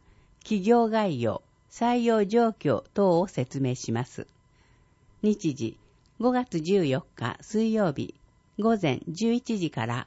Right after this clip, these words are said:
午後五時まで。場所、愛知県産業労働センター、ウインク愛知、七階展示場。対象、平成二十七年三月大学短大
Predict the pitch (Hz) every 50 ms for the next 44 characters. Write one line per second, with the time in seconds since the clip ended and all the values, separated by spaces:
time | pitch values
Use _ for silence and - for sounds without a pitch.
0 | - - 170 170 202 220 196 170 - - - 143 165 165 147 135 117 107 104 107
1 | - - - _ _ _ _ _ _ _ _ _ _ _ - - 147 160 175 165
2 | - - 190 185 - - _ _ _ _ _ _ _ - 214 233 247 254 - -
3 | - _ - 156 120 - - _ - - 226 220 233 240 240 226 220 220 208 202
4 | 208 208 214 208 196 202 202 220 214 - 190 175 147 123 - - 101 95 - -
5 | - _ _ _ _ _ _ _ _ - 190 190 202 233 247 214 170 - - -
6 | - 156 151 147 120 - - - - - - _ _ _ _ _ _ _ - 160
7 | 180 196 214 214 208 - 202 190 196 170 - - 156 151 151 143 131 139 131 120
8 | 131 131 117 113 - - - _ _ - - _ _ _ _ _ _ - 202 208
9 | 220 214 - - 185 180 165 156 - - _ _ _ _ _ - 240 254 254 254
10 | - - 233 226 220 196 208 233 240 220 185 151 - 127 - - - 180 160 127
11 | 104 - - _ _ _ - - 247 247 233 202 160 165 - - 180 - - _
12 | _ _ - 160 180 202 214 214 208 - 208 208 - 185 165 - - - _ -
13 | 185 190 202 208 190 185 175 170 170 - -